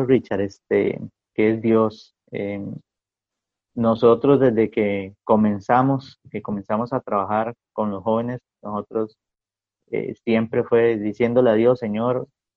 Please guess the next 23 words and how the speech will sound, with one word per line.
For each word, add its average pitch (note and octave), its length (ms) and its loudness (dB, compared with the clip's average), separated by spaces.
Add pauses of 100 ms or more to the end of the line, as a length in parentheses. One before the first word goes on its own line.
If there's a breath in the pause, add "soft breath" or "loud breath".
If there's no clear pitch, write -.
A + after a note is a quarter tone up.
(240)
em, G2+ 380 -4 (260)
que A2 120 0
sea A#2 180 4
usted A#2 320 0
que A#2+ 120 0
nos G#2 260 -4
guíe, B2 440 2
que G#2 120 -6
sea A2 140 -4
usted A2+ 320 -6
que G#2 340 -4 (340)
nos G#2+ 140 -4
dé A2 120 4
la A#2 140 2
sabiduría, A2+ 880 0
que G#2+ 80 -10
nos G2+ 240 -12
ayude, A#2+ 560 2
acerca A2 420 -2
a A#2+ 40 2
las A2+ 180 -2
personas", A#2+ 540 -2
porque G#2+ 380 -8